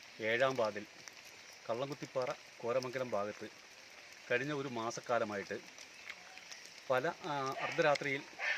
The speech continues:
അവ-, അപശബ്ദങ്ങൾ, ആ, ഏകലോടുകൂടിയുള്ള ശബ്ദങ്ങളും, ആ, പട്ടിയും പൂച്ചയും അടക്കമുള്ള ജീവികൾ കരഞ്ഞുകൊണ്ട് ഓടുന്നൊരു സ്ഥിതി ഉണ്ടായിട്ടുണ്ട്. പക്ഷേ ഇന്നലെ രാത്രി പന്ത്രണ്ട് മണിക്ക് കോരമംഗലം കുന്ന് രബീഷ് കണ്ണൂരിൽ നിന്ന് ചെങ്കല്ല് കൊണ്ട്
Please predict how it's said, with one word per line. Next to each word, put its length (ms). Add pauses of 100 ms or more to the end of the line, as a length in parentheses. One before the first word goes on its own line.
(140)
അവ-, 280
അപശബ്ദങ്ങൾ, 500 (240)
ആ, 40 (440)
ഏകലോടുകൂടിയുള്ള 800 (160)
ശബ്ദങ്ങളും, 420 (720)
ആ, 20 (460)
പട്ടിയും 460 (280)
പൂച്ചയും 260
അടക്കമുള്ള 340
ജീവികൾ 420 (320)
കരഞ്ഞുകൊണ്ട് 340
ഓടുന്നൊരു 340
സ്ഥിതി 440
ഉണ്ടായിട്ടുണ്ട്. 440 (680)
പക്ഷേ 160
ഇന്നലെ 300 (680)
രാത്രി 320
പന്ത്രണ്ട് 260
മണിക്ക് 260 (1040)
കോരമംഗലം 440
കുന്ന് 220 (280)
രബീഷ് 400 (480)
കണ്ണൂരിൽ 320
നിന്ന് 240
ചെങ്കല്ല് 300
കൊണ്ട് 220